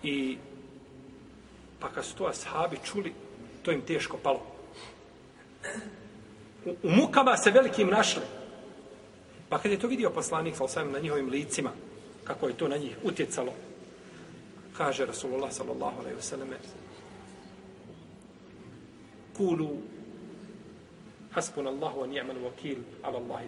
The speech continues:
tawakkalna." Recite, "Dovoljno nam je Allah, divan je on zaštitnik, na Allaha se oslonimo." Imam je, imam Buharija bilježi ovaj hadis i kod Muslima od Džabira, kaže, "Bili smo jednoga dana u bitci jednoj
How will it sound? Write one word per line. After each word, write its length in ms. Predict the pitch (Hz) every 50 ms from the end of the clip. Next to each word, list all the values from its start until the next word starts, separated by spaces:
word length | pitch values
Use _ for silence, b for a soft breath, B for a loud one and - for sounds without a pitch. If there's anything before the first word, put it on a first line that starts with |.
| - -
tawakkalna." 500 | 127 120 120 - - 139 131 127 120 113 - - -
Recite, 360 | 165 160 - - - 131 120
"Dovoljno 360 | - 147 147 143 135 131 127
nam 180 | 123 123 123 123
je 100 | 120 -
Allah, 380 | 165 143 131 127 123 120 113 -
divan 240 | 147 143 127 123 123
je 80 | 127 123
on 100 | 120 117
zaštitnik, 460 | - 135 135 - - - - - - -
na 80 | 127 120
Allaha 260 | 117 123 120 120 -
se 140 | - - -
oslonimo." 300 | - - - - - - - - - - - - - - - - - - - - - - - - - - - - - - - - - - - - - - - - - - - - - - - - - - - - - - - - - - 87 87 - - - 92 90 90 87 - - - - - - - - - 113 - 214 214 214 - - - - - - - - - - - - - - - -
Imam 260 | 185 170 175 160 160
je, 220 | 156 147 139 135 - - - - - -
imam 300 | 165 170 175 160 - - - - - - - - - -
Buharija 500 | - 127 131 - - 160 170 160 139 117
bilježi 280 | 127 147 160 - 156 147
ovaj 140 | 143 139
hadis 260 | - 139 151 156 - 139
i 20 |
kod 160 | - 135 143
Muslima 300 | 175 170 - - 135 117
od 80 | 120 117
Džabira, 440 | 127 135 139 147 143 143 127 117 - -
kaže, 200 | 151 139 143 135 131
"Bili 160 | 151 185 185 160
smo 180 | - - 147
jednoga 360 | 143 160 160 165 151 139 139
dana 300 | 131 151 156 160 147 127 123 - - - - - - - - - - - - -
u 40 | 170 - - -
bitci 360 | 175 175 - - - - 147
jednoj 360 | 147 147 147 156 156 147